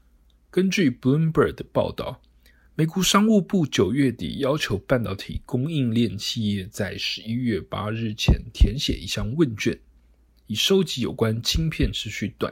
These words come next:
缺的相关资讯。虽然这项要求是一个自愿性质的要求，但商务部长 Gina Raimondo 同时表示，如果他们不回应，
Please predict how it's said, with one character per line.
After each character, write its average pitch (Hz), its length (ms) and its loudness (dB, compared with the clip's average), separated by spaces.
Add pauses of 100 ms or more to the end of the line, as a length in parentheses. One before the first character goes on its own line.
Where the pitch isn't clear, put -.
缺 110 220 -2
的 - 280 -8
相 107 240 -6
关 104 220 0
资 107 200 -6
讯。 - 300 -2 (640)
虽 - 260 6
然 123 240 2
这 139 120 0
项 135 180 0
要 123 160 0
求 113 240 -2
是 - 240 -4
一 104 80 0
个 101 160 -2
自 - 260 -4
愿 117 220 0
性 104 240 -2
质 - 140 -6
的 85 140 -10
要 92 220 -6
求， - 240 -8 (380)
但 156 280 2 (160)
商 160 220 0
务 180 80 2
部 175 160 4
长 - 360 -4
Gina 156 440 0
Raimondo 135 680 0 (200)
同 156 220 0
时 135 180 2
表 - 200 -2
示， - 340 -4 (500)
如 165 140 2
果 180 180 4
他 - 240 -2
们 123 300 -2
不 - 120 6
回 - 220 -6
应， 101 300 -4